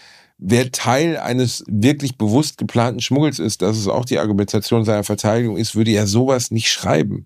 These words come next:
Das ist auch wieder wahr. Also wenn ich als, wenn ich Drogen schmuggel und ich weiß das,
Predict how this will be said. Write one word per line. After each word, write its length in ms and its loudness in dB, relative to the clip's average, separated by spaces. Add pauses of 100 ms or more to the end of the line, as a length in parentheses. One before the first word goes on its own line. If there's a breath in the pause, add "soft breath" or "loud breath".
Das 220 0
ist 240 -6
auch 220 2
wieder 240 2
wahr. 240 -2
Also 180 2
wenn 160 2
ich 240 2
als, 300 -2 (280)
wenn 200 -2
ich 280 0
Drogen 380 2
schmuggel 500 0 (180)
und 120 -2
ich 240 -4
weiß 380 0
das, 320 -12